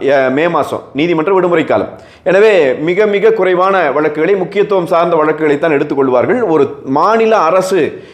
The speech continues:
இதை வலியுறுத்தி கொடுத்த காரணத்தால் இன்றைக்கு நீதிமன்றம் அந்த வழக்கை எடுத்துக்கொண்டு விட்டது. அந்த வழக்கிலே உண்மையிலேயே திமுக காரர்கள் இன்றைக்கு கொண்டாடுகிற வகையிலே ஏதாவது சொல்லப்பட்டிருக்கிறதா என்று பார்த்தால்,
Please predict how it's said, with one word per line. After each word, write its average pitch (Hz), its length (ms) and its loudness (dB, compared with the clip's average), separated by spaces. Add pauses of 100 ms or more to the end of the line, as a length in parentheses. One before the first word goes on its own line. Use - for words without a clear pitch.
(120)
இதை 170 160 0
வலியுறுத்தி 196 420 0
கொடுத்த 160 300 0
காரணத்தால் 147 420 2
இன்றைக்கு 156 320 0
நீதிமன்றம் 175 460 0
அந்த 170 180 0
வழக்கை 156 360 2
எடுத்துக்கொண்டு 135 420 0
விட்டது. 98 240 -4 (520)
அந்த 127 180 -2
வழக்கிலே 165 600 4 (400)
உண்மையிலேயே 170 680 0
திமுக 170 520 0
காரர்கள் 147 420 0
இன்றைக்கு 143 340 -2
கொண்டாடுகிற 151 540 0
வகையிலே 143 380 0
ஏதாவது 135 480 0
சொல்லப்பட்டிருக்கிறதா 123 640 0
என்று 117 240 0
பார்த்தால், 117 720 -2